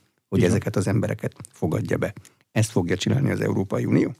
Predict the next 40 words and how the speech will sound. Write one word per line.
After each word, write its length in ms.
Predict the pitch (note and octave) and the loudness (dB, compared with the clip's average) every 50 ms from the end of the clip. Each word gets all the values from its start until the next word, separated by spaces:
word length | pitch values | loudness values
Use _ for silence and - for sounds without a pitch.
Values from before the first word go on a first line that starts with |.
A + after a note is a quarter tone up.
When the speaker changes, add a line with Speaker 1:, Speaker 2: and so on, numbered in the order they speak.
| _ _ | _ _
Speaker 2:
Ezzel 300 | - C#3 C#3 C3 C#3 C3 | 6 8 8 10 10 8
fog 220 | A#2+ - C#3 B2 - | 8 6 4 2 4
próbálkozni, 600 | - C3+ C3+ B2 B2 A#2+ A#2+ A2 - C3 A#2+ B2+ | 8 8 8 10 8 6 4 4 2 2 4 6
a 40 | A#2+ | 8
jogi 240 | B2 C3+ C3+ C3 A#2+ | 8 8 8 6 6
keret 300 | - B2+ A#2+ A#2+ A#2 - | 6 6 6 6 6 4
megvan, 440 | A#2+ A#2 A#2 B2 C#3 D3+ D#3+ E3+ B3 G#3 | 2 2 4 6 8 8 8 6 4 4
de 180 | C3 B2+ B2+ | 4 4 4
ugye 400 | C3+ - D3+ C3 C3+ C3 B2+ B2+ - - _ | 4 2 2 4 6 6 4 4 2 0 _
azt 160 | - B2+ - | 0 2 4
szoktam 240 | - B2 - B2+ B2 | 4 2 4 4 4
mondani, 200 | B2 B2+ B2+ A#2 | 4 4 2 0
hogy 100 | - A#2 | 0 -4
kicsit 160 | - - - | -6 -2 0
ez 120 | A#2 G#2+ | 2 4
olyan, 120 | B2 B2 A#2 | 6 6 6
mint 140 | A#2 G#2+ A#2 | 4 4 2
a 60 | A2 | 2
Batman, 480 | - G2+ F#2 - - B2+ G#2+ - C3 - - _ _ _ _ _ | 0 0 -2 -2 -4 -4 -4 -4 -8 -12 -16 _ _ _ _ _
a 100 | - A2+ | -2 0
return 300 | G#2+ G#2+ - - A#2 G#2+ | 0 0 0 -2 -2 -2
hubok. 300 | A2 B2+ A#2+ A#2 A#2 - | -2 -2 -4 -4 -6 -4
Tehát 200 | - A2 G#2+ - | -4 -2 2 4
mindenki 300 | C#3 C3 C3 A2+ - A2+ | 4 6 6 4 2 2
beszél 360 | A2+ A#2 A#2 - C3+ B2+ A#2 | 2 2 2 4 4 4 4
róla, 300 | A2+ A2+ A#2+ C3+ C#3 - | 4 6 6 6 6 6
de 100 | C3+ B2+ | 4 4
még 120 | B2 A#2+ | 4 4
senki 300 | A2+ - - A#2+ A2+ - | 2 2 0 0 2 4
nem 140 | A#2+ A2+ A2 | 4 4 4
látta. 420 | A2 G#2 G2+ - - - - - - - - - - - - G2 - | 4 2 0 -2 -6 -10 -10 -10 -10 -14 -20 -20 -20 -16 -12 -6 -2
Tehát, 180 | A#2+ A#2 - | -2 0 4
hogy 200 | - B2+ B2+ - - - - | 4 4 4 2 -2 -10 0
gyakorlatban 920 | C3 G#2+ B2+ B2 - - D3 C#3 C#3+ C#3+ C#3+ C#3 C#3 C#3+ D3 D3 D3 - - | 6 8 8 8 10 10 8 10 10 10 8 10 10 10 10 10 8 4 2
igazából 540 | - B2 B2 A#2+ A#2 C3 B2+ B2 B2+ B2+ B2+ | 2 4 6 6 6 6 4 6 6 6 8
nincs 320 | C3 C3+ C3+ C3+ - - | 8 8 6 6 4 4
mű-, 200 | B2+ A#2+ A#2 A#2 - - | 4 4 4 4 2 2
működő 460 | - B2+ A#2 A2+ - B2 A2+ A#2 A2+ | 4 4 4 4 4 4 4 6 6
return 380 | A2 A2 G#2+ - - A2 G#2 G#2 | 6 4 2 0 0 0 0 0
hub. 280 | - - C3+ C3+ - | -2 -6 -8 -10 -12